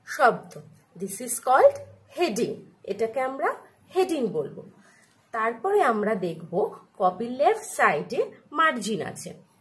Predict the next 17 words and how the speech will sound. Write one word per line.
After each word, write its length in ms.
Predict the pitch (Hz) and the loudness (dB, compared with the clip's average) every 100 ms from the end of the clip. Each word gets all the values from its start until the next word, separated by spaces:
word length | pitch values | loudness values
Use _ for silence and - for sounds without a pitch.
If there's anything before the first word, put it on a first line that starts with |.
| - | -2
মার্জিনের 600 | 233 220 208 320 349 370 | 0 0 -2 -6 -4 -2
বাইরে 520 | 226 190 175 202 480 | 0 2 2 2 2
সবসময় 640 | - 233 190 - 196 180 175 | 0 -8 -10 -12 -8 -6 -8
আমরা 460 | 165 165 226 554 - - _ | -8 -6 0 0 -2 -20 _
numbering 540 | 285 277 214 170 156 151 | 0 2 2 0 -2 -10
করব। 320 | 147 - 170 180 - _ 202 | -10 -10 -14 -18 -20 _ -6
মার্জিনের 600 | 202 185 180 330 381 370 | -4 -4 -6 -4 -4 -2
বাইরে 500 | 214 185 175 185 415 | 0 2 0 2 4
নাম্বারিং 600 | 262 185 165 151 151 151 | 4 0 -4 -6 -8 -10
করে 480 | 170 160 202 466 - - _ | -8 -2 0 0 -2 -16 _
তারপরে 720 | 190 160 147 - 185 214 554 - _ _ | -6 -4 -6 -2 0 0 -2 -6 _ _
মাত্রা 460 | 185 160 - 220 208 | -8 -6 -6 -4 -2
দেব, 300 | 233 233 381 587 - _ _ _ - | -2 2 4 4 2 _ _ _ -12
দিয়ে 500 | 214 233 269 453 659 - - | -4 2 4 4 0 -10 -14
লিখব 600 | 233 254 202 180 143 120 - - _ - - | -10 -6 -6 -6 -8 -10 -10 -20 _ -20 0
ফ-ল, 1200 | 190 165 160 170 240 539 - _ _ _ 320 330 339 294 196 160 165 - - | 0 2 2 4 4 2 -4 _ _ _ -2 4 6 6 4 0 -8 -20 -20
ফল। 800 | - - 392 403 320 180 156 | -18 -2 4 8 10 8 4